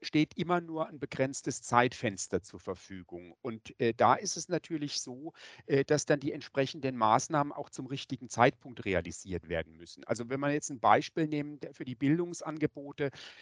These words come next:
äh, dann müssen die vorausschauend geplant werden. Also Lehrer, die morgen gebraucht werden, äh, müssen heute schon ausgebildet werden. Äh, dazu müssen, äh, Universitäten gebaut werden, in denen diese Lehrer ausgebildet werden. Also viele der Maßnahmen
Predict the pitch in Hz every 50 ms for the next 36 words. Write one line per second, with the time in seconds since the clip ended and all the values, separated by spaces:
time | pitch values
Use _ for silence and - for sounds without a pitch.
0 | - - - 135 135 143 - 147 135 139 139 147 - - 165 127 - 147 - 147
1 | 131 110 113 123 147 180 - - - 127 101 92 95 90 - 101 85 - 95 87
2 | 82 82 82 - - 87 87 80 73 - 87 - - 113 123 120 131 120 131 147
3 | 160 160 170 160 - 156 135 127 127 127 139 156 170 170 180 156 - - - 95
4 | 113 147 170 - - _ - 127 117 120 127 131 151 160 - - - 139 135 139
5 | - 165 151 151 - - 147 117 - 131 131 139 160 - 160 - 151 147 - 120
6 | 135 160 - - - 131 - - 92 90 87 90 - - 92 95 98 101 110 123
7 | 143 147 165 - 147 131 135 135 - - 139 135 - - 147 139 147 156 - 143
8 | 135 147 - - - 151 143 147 - 151 139 139 147 - 185 143 135 123 135 127
9 | - 135 - 131 147 175 - 202 180 175 139 139 147 143 151 - - 147 147 143
10 | 143 147 147 143 135 139 139 139 135 143 143 131 135 127 123 135 135 123 123 107
11 | 110 139 185 - - 165 117 - 123 110 104 101 - 104 107 107 113 123 147 -
12 | 156 139 151 - _ - - 165 185 196 208 190 170 165 156 143 135 131 139 156
13 | 151 - 165 151 151 156 135